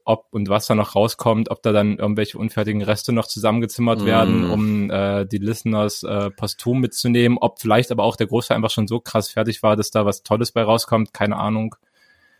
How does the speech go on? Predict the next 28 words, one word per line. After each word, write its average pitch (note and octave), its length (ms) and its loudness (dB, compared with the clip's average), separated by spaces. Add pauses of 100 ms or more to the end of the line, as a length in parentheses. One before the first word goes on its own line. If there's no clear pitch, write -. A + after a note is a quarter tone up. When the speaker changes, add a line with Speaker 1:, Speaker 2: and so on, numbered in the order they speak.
(200)
Speaker 1:
Aber G#2+ 200 2
ja, F#2 200 0 (680)
wird A#2 160 4
auf A2 140 2
jeden G#2+ 160 2
Fall, G2+ 580 0 (220)
ja, G2+ 180 -6 (680)
eine G#2 100 -4
wichtige G#2 400 -6
Rapperin G#2 360 -2
sein, G#2 200 0
an G2 100 0
die G2+ 60 -2
man G2+ 140 0
sich G2 180 -8
erinnern G#2+ 240 -4
sollte. G#2 460 -6 (120)
By A2 100 2
the G#2+ 100 2
way A2+ 180 4
auch, A2 300 4
äh, G#2+ 100 0
das G2+ 160 -4
habe G#2 60 -2
ich - 100 -8
vorhin G#2 220 0
noch G#2+ 160 -2
mal, G2+ 360 0